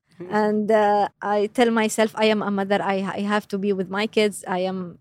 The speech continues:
Speaker 2: attached too much to my kids." And then I teach myself that, uh, in one day, they will be alone in the world. So I need to be also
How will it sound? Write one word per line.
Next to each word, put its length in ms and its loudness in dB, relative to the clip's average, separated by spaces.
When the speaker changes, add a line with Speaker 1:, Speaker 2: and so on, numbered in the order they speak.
Speaker 2:
attached 460 0
too 180 2
much 300 -2
to 80 -4
my 160 0
kids." 360 -8
And 180 -2
then 140 0
I 160 -2
teach 340 -2
myself 520 0
that, 220 0
uh, 400 0
in 180 2
one 260 4
day, 320 2
they 200 4
will 200 4
be 220 2
alone 400 4
in 200 0
the 640 -4
world. 420 2
So 260 4
I 220 4
need 280 0
to 100 2
be 220 2
also 600 0